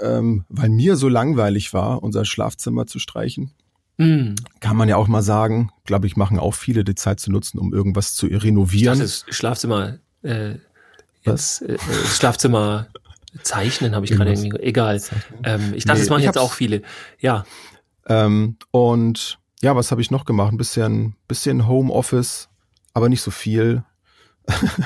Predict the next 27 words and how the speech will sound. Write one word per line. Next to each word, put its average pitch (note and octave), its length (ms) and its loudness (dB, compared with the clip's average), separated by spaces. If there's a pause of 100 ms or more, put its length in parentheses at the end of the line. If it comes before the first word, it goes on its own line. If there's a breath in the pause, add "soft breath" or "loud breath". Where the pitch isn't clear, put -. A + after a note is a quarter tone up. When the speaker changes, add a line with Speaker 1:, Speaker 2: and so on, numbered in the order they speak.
(340 loud breath)
Speaker 1:
Und, A2+ 520 2
ähm, G2+ 260 2
mich A2 160 0
auf A2 120 -4
jeden A#2 140 2
Fall, A2+ 500 2
äh, A2+ 140 -2
gefreut A2+ 680 2
über, B2+ 520 2
über B2 160 2
einige, C#3 640 2
äh, C3 140 2
Nachrichten C3 640 0
von G#2 220 0
euch F2+ 160 -2
da - 100 -6
draußen. F#2+ 380 -4
Unter G#2+ 160 -2
anderem, C3+ 180 0
ich G#2+ 160 -4
hab - 180 -6
nur A2+ 180 0
mal G#2+ 100 0
eine A#2 180 0
rausgenommen G#2+ 420 -2
von G#2 180 -4
der, G2 280 0